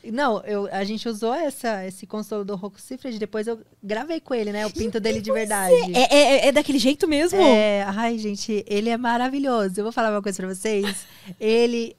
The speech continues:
Speaker 1: ele é um, assim, adoro ele.
Speaker 2: É.
Speaker 1: Ele é maravilhoso, ele é conquistador, sabe? Ele
Speaker 2: Ele é italiano, né?
Speaker 1: Italiano.
Speaker 2: Italiano.
Speaker 1: Ele, tipo,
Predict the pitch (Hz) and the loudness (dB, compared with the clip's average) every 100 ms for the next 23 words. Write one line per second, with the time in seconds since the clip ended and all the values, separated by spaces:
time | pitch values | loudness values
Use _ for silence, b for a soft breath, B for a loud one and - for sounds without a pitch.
0 | _ _ _ 220 220 226 214 226 226 208 | _ _ _ 0 2 2 0 -2 -4 -6
1 | 208 - 214 196 175 180 _ _ _ _ | -6 -6 -6 -4 -6 -8 _ _ _ _
2 | - 202 208 208 220 269 240 202 196 - | -2 0 4 4 4 2 0 -2 -6 -10
3 | _ _ _ 214 202 202 240 240 208 208 | _ _ _ -4 0 0 0 -2 -2 -2
4 | 226 247 247 226 220 220 247 277 220 214 | -4 -6 -4 -2 0 -2 -2 -4 -4 -2
5 | 208 220 220 - 233 - 240 - 262 262 | -2 -2 -6 -6 -8 -2 -2 0 0 0
6 | 220 208 220 202 190 - - 185 214 233 | 2 2 2 0 -6 -12 -4 0 0 -2
7 | 202 202 269 403 415 427 381 320 285 392 | -6 -6 -2 0 0 0 0 0 -2 -4
8 | 359 320 349 381 190 233 226 208 214 214 | -4 -4 -4 -4 -4 -6 -4 -4 -2 -2
9 | 214 214 214 214 214 220 226 233 220 226 | -4 -4 -6 -6 -6 -6 -10 -6 -4 -2
10 | 240 - - 247 | -4 -8 -12 -14